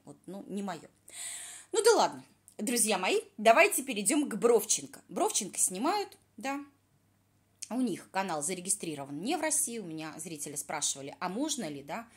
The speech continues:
То есть они живут в России, а зарегистрировать канал не в России для того, чтобы получать деньги. Можно.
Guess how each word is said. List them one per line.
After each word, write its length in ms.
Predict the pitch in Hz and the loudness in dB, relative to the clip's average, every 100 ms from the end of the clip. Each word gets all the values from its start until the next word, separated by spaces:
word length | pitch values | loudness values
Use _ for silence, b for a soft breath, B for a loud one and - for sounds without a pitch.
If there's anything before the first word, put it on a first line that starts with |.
| B _ | B _
То 60 | 156 | -6
есть 120 | 185 | -4
они 160 | 170 170 | -4 -4
живут 260 | 170 147 | -8 -12
в 80 | - | -8
России, 320 | 160 - 262 | -6 -4 -4
а 40 | 165 | -6
зарегистрировать 760 | 151 156 156 196 247 190 151 | -8 -6 -6 -4 -6 -6 -8
канал 400 | - 151 175 214 | -8 -8 -4 -4
не 140 | 170 160 | -6 -8
в 60 | |
России 320 | 165 160 220 185 | -6 -4 -4 -6
для 160 | 156 | -10
того, 180 | 139 156 | -10 -12
чтобы 240 | - 170 | -12 -12
получать 400 | 147 147 147 160 | -12 -12 -10 -10
деньги. 300 | 143 131 143 | -10 -16 -14
Можно. 380 | 185 247 240 196 | -8 -6 -6 -10